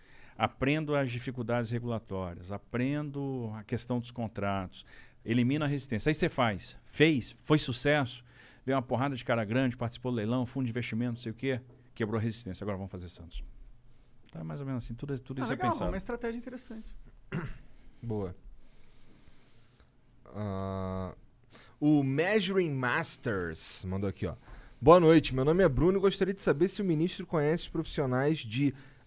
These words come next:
Speaker 3: agrimensura topogra-, e topografia.
Speaker 2: Nossa, o que que é agrimensura, mano?
Speaker 3: Somos os responsáveis por realizar levantamentos e implantar esses grandes projetos com medidas precisas.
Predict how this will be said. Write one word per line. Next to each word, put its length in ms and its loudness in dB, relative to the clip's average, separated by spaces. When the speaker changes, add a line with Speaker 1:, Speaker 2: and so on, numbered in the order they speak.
Speaker 3:
agrimensura 1300 2
topogra-, 520 4
e 100 0
topografia. 640 2
Speaker 2:
Nossa, 60 2
o 60 0
que 100 -6
que 160 -4
é 80 6
agrimensura, 840 -2
mano? 120 0
Speaker 3:
Somos 580 4
os 60 0
responsáveis 800 2
por 180 -2
realizar 520 4
levantamentos 1200 2
e 120 2
implantar 760 6
esses 280 2
grandes 360 2
projetos 580 2
com 120 -6
medidas 460 -2
precisas. 840 -8